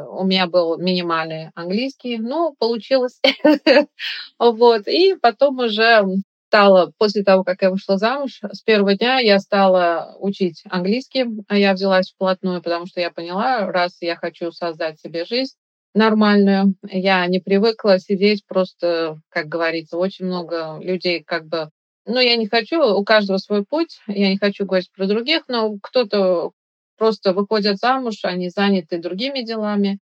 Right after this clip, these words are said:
А я решила, что я для себя, я хочу, мы поговорили с мужем, он меня спросил, что ты хочешь делать, я сказала, ну, я хочу учиться,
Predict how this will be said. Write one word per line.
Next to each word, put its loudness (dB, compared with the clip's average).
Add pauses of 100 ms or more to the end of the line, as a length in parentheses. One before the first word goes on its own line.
(120)
А 2
я 4
решила, 0
что -4
я 4
для -2
себя, -4
я 2
хочу, -2
мы -4
поговорили 0
с -16
мужем, -6
он 2
меня 0
спросил, -4
что -8
ты -10
хочешь -10
делать, -6
я -2
сказала, -4
ну, -10
я -8
хочу -14
учиться, -2